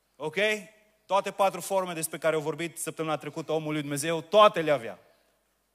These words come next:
în inima lui. Dar inima lui era ascunsă, greu de pătruns.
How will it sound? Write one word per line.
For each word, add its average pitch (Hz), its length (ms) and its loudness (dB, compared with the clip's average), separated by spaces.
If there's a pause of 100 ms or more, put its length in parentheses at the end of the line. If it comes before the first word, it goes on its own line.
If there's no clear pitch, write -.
(120)
în 160 180 -12
inima 147 320 -2
lui. 113 260 -4 (1700)
Dar 160 160 4
inima 214 240 4
lui 208 100 6
era 190 160 4
ascunsă, 170 540 -2
greu 175 260 2
de 180 100 0
pătruns. - 760 -6